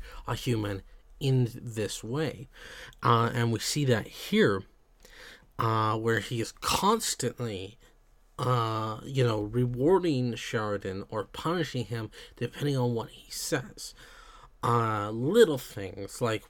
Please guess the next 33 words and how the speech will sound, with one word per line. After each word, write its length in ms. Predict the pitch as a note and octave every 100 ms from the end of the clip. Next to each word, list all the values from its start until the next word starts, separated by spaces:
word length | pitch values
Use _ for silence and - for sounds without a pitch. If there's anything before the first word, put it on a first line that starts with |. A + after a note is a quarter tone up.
| -
when, 400 | B2 A2+ A2+ A2+ - -
when 160 | D3+ C3+
Sheridan 560 | - E3+ D#3 D3+ C#3 C3 - - -
calls 360 | - D3 C3+ B2+
out 240 | B2 -
the, 140 | A#2
the, 180 | G#2 G#2 -
the, 380 | A#2+ A2+ A2+ -
his 260 | - C3
constant, 720 | - - C#3 C3 B2+ - A2+ -
"Oh, 240 | C3+ C#3 -
it's, 280 | A#2+ - - -
it's 280 | E3 C3+ -
lunchtime, 720 | E3 A3 - - A2 G2 F#2+
it's 200 | C3 C#3+
dinner 300 | - F3 D#3
time, 420 | B2+ B2 G#2 G#2 G#2+
it's 180 | G#2+
daytime," 600 | - D3 C#3+ C3+ A2 F#2+ - - - - - - -
uh, 640 | C#3 B2+ A#2+ A#2 A2+ A2+ - C3 - - -
you 80 | B2+
know, 260 | A2+ G#2
nonsense, 1000 | G#2 G2+ D3 G3+ D3+ - G2+ F#2+ - - - - - - - -
uh, 460 | B2+ A2+ G#2+ A2 - -
and 440 | A#2+ A2+ G#2+ A2
Sheridan 340 | - B2 A#2
tries 360 | A2 A#2+ A2+ -
to 80 | A2+
prove 320 | - B2 G#2
him 240 | A#2 G#2+ G#2+
wrong, 480 | C#3 F3 C3 C3 - - - C#3+
you 60 |
know, 240 | C#3 C3+